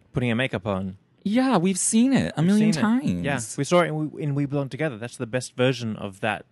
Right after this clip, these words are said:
Speaker 2: That's true.
Speaker 1: motif.
Speaker 2: That's true.
Speaker 1: I don't need to revisit that.
Speaker 2: We don't have to do it every video, Brett.
Speaker 1: No. In slow motion.
Speaker 2: Jesus.
Speaker 1: You know that slow motion thing they do?
Speaker 2: Gosh. <laughs> I, I mean, whatever. But it just goes to show that that's why Shake It Off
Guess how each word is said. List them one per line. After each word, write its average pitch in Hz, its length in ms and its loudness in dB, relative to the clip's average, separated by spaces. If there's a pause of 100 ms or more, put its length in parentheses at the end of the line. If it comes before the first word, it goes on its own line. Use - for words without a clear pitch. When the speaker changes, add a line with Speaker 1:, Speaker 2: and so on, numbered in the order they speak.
(140)
Speaker 2:
That's 117 200 0
true. 110 100 2
Speaker 1:
motif. 110 500 -2 (380)
Speaker 2:
That's 101 240 -4
true. - 380 -8 (120)
Speaker 1:
I - 80 -8
don't 143 100 -2
need 123 100 -10
to 123 100 -10
revisit 117 640 -6
that. 92 180 -8 (200)
Speaker 2:
We 107 100 -2
don't 120 120 2
have 131 100 -4
to 117 80 -6
do 131 140 0
it - 80 0
every 104 220 -2
video, 98 320 -2
Brett. 76 420 -4
Speaker 1:
No. 110 300 -2 (240)
In 127 120 -4
slow 127 220 2
motion. 120 320 0
Speaker 2:
Jesus. - 320 -6
Speaker 1:
You 139 60 0
know 139 60 0
that 120 60 -6
slow 123 160 -4
motion 113 280 -6
thing - 100 -4
they 117 200 -4
do? 127 120 -6
Speaker 2:
Gosh. - 460 -6
<laughs> - 920 -14
I, 123 280 0
I 135 100 0
mean, 120 400 2
whatever. 107 420 0
But 180 460 0
it 175 160 -2
just - 260 -4
goes 202 200 2
to 165 60 -8
show 160 380 -2
that 127 280 -6
that's 123 300 -4
why 156 220 -2
Shake - 340 -2
It 120 80 2
Off 110 180 -2